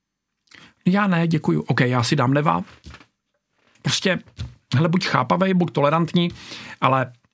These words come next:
jak tady říká Alfa, když je někdo na to jídlo pozve, tak si ho dej. Nope, nope, takhle to nefunguje. Prostě to normálně na férovku řekni. Hele, já nemám chuť na jídlo. Tak OK, hele, já si po cestě dám nějaký fast foodek jenom, ať tady neprugím s jídlem.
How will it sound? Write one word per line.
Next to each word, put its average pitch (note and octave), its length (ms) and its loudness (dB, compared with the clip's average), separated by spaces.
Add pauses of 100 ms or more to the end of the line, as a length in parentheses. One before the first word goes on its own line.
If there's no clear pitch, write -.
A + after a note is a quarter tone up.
(300)
jak C#3 140 0
tady D#3 180 0
říká D3+ 240 0
Alfa, D3 440 0 (300)
když - 180 0
je - 40 0
někdo D3 120 0
na C3+ 80 0
to D3 120 0
jídlo C#3+ 320 0
pozve, C3+ 460 -2
tak A#2+ 140 -2
si - 100 -2
ho C3 60 0
dej. A2+ 140 0
Nope, C#3+ 420 0 (360)
nope, B2 220 0
takhle C3+ 200 0
to B2+ 120 -2
nefunguje. B2+ 320 -2
Prostě C3+ 180 0
to G#3+ 80 0
normálně F3 280 2
na C3+ 80 -2
férovku C#3+ 380 -2
řekni. A#2+ 320 -2 (540)
Hele, D3+ 120 2
já D3 60 0
nemám D3 340 0
chuť D3 240 -4
na C#3+ 80 0
jídlo. C3 320 -2 (160)
Tak E3 140 2
OK, F#3+ 140 0
hele, E3+ 240 0
já D3 80 0
si C#3+ 120 -2
po D3 140 -4
cestě D3+ 240 -2
dám D#3 140 0
nějaký C3+ 280 0
fast B2+ 300 -2
foodek D3+ 300 0
jenom, C3+ 320 0 (500)
ať B2 260 -2 (300)
tady C#3 180 2
neprugím C3 480 0
s A2+ 80 -2
jídlem. A#2+ 400 -2